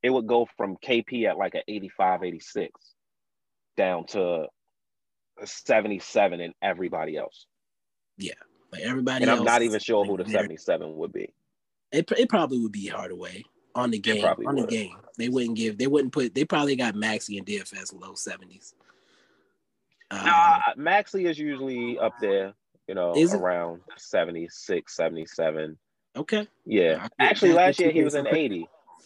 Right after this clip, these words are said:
Speaker 2: I'll
Speaker 1: He was an
Speaker 2: give,
Speaker 1: eighty
Speaker 2: uh,
Speaker 1: last year.
Speaker 2: I'll give two K some credit then. I, I'm sleeping on two K.
Speaker 1: But
Speaker 2: He's
Speaker 1: Dwight
Speaker 2: definitely
Speaker 1: Powell was an eighty too, so that doesn't
Speaker 2: You
Speaker 1: even
Speaker 2: know
Speaker 1: hold
Speaker 2: what?
Speaker 1: much merit.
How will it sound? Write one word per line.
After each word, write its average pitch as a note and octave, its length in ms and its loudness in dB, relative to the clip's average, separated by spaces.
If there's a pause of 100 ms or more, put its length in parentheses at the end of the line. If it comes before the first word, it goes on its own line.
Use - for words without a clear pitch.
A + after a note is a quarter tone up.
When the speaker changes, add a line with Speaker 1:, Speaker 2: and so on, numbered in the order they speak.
(260)
Speaker 2:
I'll - 80 -10
Speaker 1:
He A#2+ 60 -10
was B2+ 100 -4
an C3+ 80 4
Speaker 2:
give, C3+ 100 4
Speaker 1:
eighty A#2+ 160 2
Speaker 2:
uh, - 40 0
Speaker 1:
last E2+ 260 0
year. D#2+ 240 -6 (180)
Speaker 2:
I'll B2+ 120 -8
give D3+ 180 0
two - 160 0
K D#3 220 2
some D3 140 -4
credit C#3 340 -4
then. F2+ 160 -14
I, G2 220 -10
I'm G#2+ 120 -10
sleeping C3 340 -6
on A2 140 -2
two A2+ 100 -8
K. G#2+ 40 -8
Speaker 1:
But D3+ 120 4
Speaker 2:
He's B2+ 80 -2
Speaker 1:
Dwight C#3 140 6
Speaker 2:
definitely D#3 280 4 (120)
Speaker 1:
Powell C#3 320 4
was A#2+ 160 -2
an A2+ 160 0
eighty A#2 440 -6
too, A2+ 260 -8
so F2 200 -6
that F#2+ 180 0
doesn't F#2+ 240 -2
Speaker 2:
You F2+ 80 0
Speaker 1:
even F2+ 120 0
Speaker 2:
know F2 60 -4
Speaker 1:
hold F2+ 120 2
Speaker 2:
what? F2 80 0
Speaker 1:
much E2 220 -2
merit. E2 420 -2